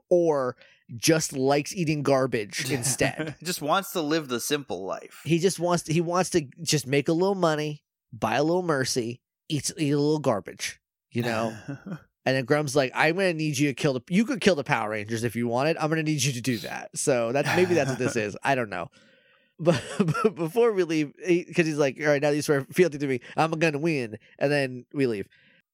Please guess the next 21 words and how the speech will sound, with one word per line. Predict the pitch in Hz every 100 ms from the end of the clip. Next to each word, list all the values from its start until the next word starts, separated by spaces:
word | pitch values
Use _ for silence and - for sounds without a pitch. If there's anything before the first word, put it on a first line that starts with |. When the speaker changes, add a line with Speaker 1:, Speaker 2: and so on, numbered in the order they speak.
| - 196
Speaker 1:
M-, | - 190
Murloc | 240 254 220
is | 185
being | 165 175 151
transferred. | 175 165 - 147 131 123
They, | 139 147
we |
cut | 127 135
to | 120 110
H | 127 -
Q. | 113
Murloc | 107 160 196
is | 175
being | 151 147
transferred | 196 226 233 226 170
to | 190 170 -
a | 147 135 -
place | - 202 226 202
with | 156 151
no | 120 139 196
light. | 190 131 92 - -